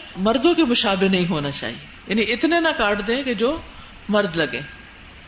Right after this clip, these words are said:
اسی طرح بالوں سے بال جوڑنے کی ممانعت ہے، جیسے وگ وغیرہ لگانے کی، ٹھیک ہے؟ یعنی، بالوں سے بال جوڑنا جو ہے یہ دھوکہ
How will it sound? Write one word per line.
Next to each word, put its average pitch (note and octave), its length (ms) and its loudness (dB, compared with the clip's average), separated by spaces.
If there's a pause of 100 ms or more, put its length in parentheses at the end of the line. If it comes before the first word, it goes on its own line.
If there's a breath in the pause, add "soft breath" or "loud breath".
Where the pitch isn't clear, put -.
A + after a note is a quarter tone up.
(280)
اسی C4 220 2
طرح F4+ 180 4
بالوں A3+ 360 2
سے D#4+ 140 2
بال A3 380 2
جوڑنے D4 380 6
کی D4+ 140 2
ممانعت D3+ 580 -2
ہے، B2+ 100 -6 (840)
جیسے G3 240 0
وگ G3 280 2
وغیرہ E3+ 280 2
لگانے D3 400 -2
کی، C3+ 180 -12 (520)
ٹھیک - 220 -12
ہے؟ F4+ 60 -12 (920)
یعنی، G3 220 0
بالوں G#3 320 2
سے C#4+ 140 2
بال A3 300 2
جوڑنا A3 340 4
جو C#4 140 2
ہے C#4+ 60 4
یہ C#4+ 100 4
دھوکہ G#3 420 2